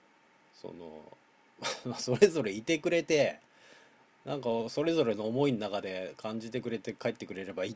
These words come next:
ていうスタンスじゃないですか。それはなんか、あ-、新しいなと思いますよね。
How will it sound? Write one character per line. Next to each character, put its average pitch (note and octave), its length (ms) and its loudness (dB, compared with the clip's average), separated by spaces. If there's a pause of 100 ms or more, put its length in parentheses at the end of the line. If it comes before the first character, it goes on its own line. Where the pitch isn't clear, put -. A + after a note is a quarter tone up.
(140)
て G2 100 -8
い F#2 160 -8
う D#2+ 40 -12 (1120)
ス - 140 -16
タ B2 140 2
ン G#2 60 -2
ス - 140 -12
じ D#2+ 80 -10
ゃ D#2+ 60 -8
な - 60 -14
い - 40 -16
で - 60 -18
す - 80 -20
か。 - 80 -20 (680)
そ C3 120 -8
れ E3 100 4
は D3+ 240 8
な D3 120 -2
ん C3 60 -2
か、 F#2 220 -4 (560)
あ-、 B2 120 -2
新 E4 440 4
し E4+ 120 2
い C#3+ 40 -2
な G#2 120 -4
と - 80 -12
思 F2 100 -10
い E2+ 40 -12
ま F2+ 100 -12
す - 80 -18
よ - 120 -20
ね。 G#2 140 -18